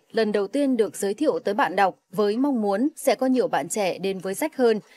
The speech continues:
chia sẻ cùng nhau lan tỏa thói quen đọc sách. Những đại sứ văn hóa đọc được lựa chọn cũng đã trở thành niềm cảm hứng, tạo động lực khơi dậy tình yêu đối với sách.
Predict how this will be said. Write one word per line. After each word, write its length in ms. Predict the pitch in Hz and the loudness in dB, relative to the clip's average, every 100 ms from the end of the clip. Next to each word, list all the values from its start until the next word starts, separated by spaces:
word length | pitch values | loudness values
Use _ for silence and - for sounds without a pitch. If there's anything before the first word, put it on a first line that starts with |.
| _ | _
chia 180 | - 320 | -2 0
sẻ 260 | 311 214 165 | 0 0 0
cùng 280 | - 196 | -2 -2
nhau 340 | 170 208 214 196 | -4 -2 -2 -2
lan 240 | 214 233 208 | -2 -4 -2
tỏa 300 | 202 185 - | -2 -2 -4
thói 180 | - 190 | -6 -4
quen 220 | 220 254 | -2 -2
đọc 160 | 196 175 | -2 -2
sách. 240 | 254 320 _ _ _ _ - | 0 -2 _ _ _ _ -4
Những 320 | 220 220 247 | -2 -2 0
đại 180 | 226 165 | 0 0
sứ 280 | 220 202 | -2 0
văn 160 | 214 247 | 0 0
hóa 180 | 208 185 | 0 2
đọc 200 | 254 202 | 2 0
được 180 | 190 180 | -4 -2
lựa 140 | 214 | -2
chọn 280 | 190 247 196 - _ | 0 0 -2 -4 _
cũng 180 | 254 254 | 0 2
đã 280 | 240 233 311 | 0 -2 -2
trở 120 | 294 | -4
thành 260 | 190 175 170 | -4 -6 -4
niềm 220 | 185 156 | -6 -2
cảm 220 | 196 156 | -2 -2
hứng, 260 | 180 196 311 - - | -2 0 -2 -4 -4
tạo 160 | - 233 | 0 2
động 180 | 233 220 | 2 0
lực 260 | 214 196 | 0 -2
khơi 200 | - 302 | -2 0
dậy 260 | 285 240 120 | 2 0 0
tình 180 | - 175 | -2 -4
yêu 380 | 160 208 208 185 - | -2 0 0 -2 -6
đối 240 | 190 175 | -6 -6
với 180 | 175 196 | -6 -6
sách. 240 | - 269 | 0 0